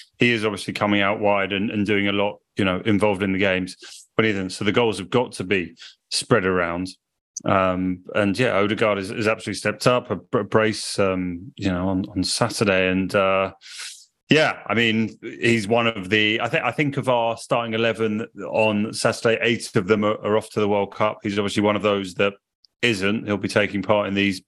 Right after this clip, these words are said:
friendlies that we seem to be organising. So it'll be, you know, interesting how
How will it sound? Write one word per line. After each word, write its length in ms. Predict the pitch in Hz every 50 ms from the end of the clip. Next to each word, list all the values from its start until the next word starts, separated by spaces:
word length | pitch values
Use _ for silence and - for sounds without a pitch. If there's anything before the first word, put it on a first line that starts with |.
| _
friendlies 600 | - - - - 117 107 104 95 92 92 92 92 90
that 100 | 101 101
we 100 | 101 98
seem 200 | - - 104 95
to 80 | -
be 380 | - 110 104 104 104 104 104 104 - - - - - - _ _ _ - -
organising. 840 | 117 113 107 98 110 104 101 98 98 95 90 98 98 101 110 117
So 600 | 120 117 - - 107 104 101 101 101 101 104 -
it'll 140 | - - 110
be, 340 | 101 - 123 110 98 - -
you 100 | - 113
know, 140 | 101 90 92
interesting 500 | 92 107 101 - - 98 - - - 98
how 500 | 90 90 98 98 95 95 92 90 - -